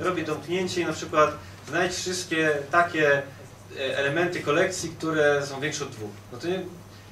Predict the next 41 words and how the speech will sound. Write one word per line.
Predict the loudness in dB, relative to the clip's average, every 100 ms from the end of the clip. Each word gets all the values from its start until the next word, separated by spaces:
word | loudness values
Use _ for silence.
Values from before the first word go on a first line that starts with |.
| -10
nie | 0
będę | 2 2
pisał | -2 -6
tego | -2
returna, | -2 4 6 6 4 2 -2 -8
bo |
to | -4
się | 0 0 2
czyta | 0 6 10
jak | 10 6
zdanie, | -4 6 6 6 -4 -12 -18 -20 -20 -6
ale | 2 6 8 6 -2 -14 -20 -12
to | -2
jest | 0
jedna | 2 0
z | 0
naszych | -2 -2
właśnie | -6 -6 -6 -6
zasad, | 0 2 2 -2
e, |
w, | -2 0 0 0 0 0 0 -2 -4 -6 -4 -6
w, | -6 -6 -6 -6 -8 -10 -12
w | -6
pracy, | 0 0 0
które | -8 -8
sobie | -6 -6
zrobiliśmy, | -8 -8 -10 -10
jakieś | -10
standardy | -10 -6 0 0 -2
kodowania. | -6 -2 -2 0 -2 -4 -14 -20 -20 -20 -20 -20 -20 -20 -20 -20 -20 -20
Przepraszam, | -14 -4 -2 -2
proszę | -8 -10
nie | -10
korzystać | -8 -8 -8 -10
z | -6
defów, | -4 -4 -10 -16 -20 -10
jeżeli | -4 -4 0
nie | 0
ma | 0
takiej | -2 -10
konieczności, | -10 -10 -8 -10 -8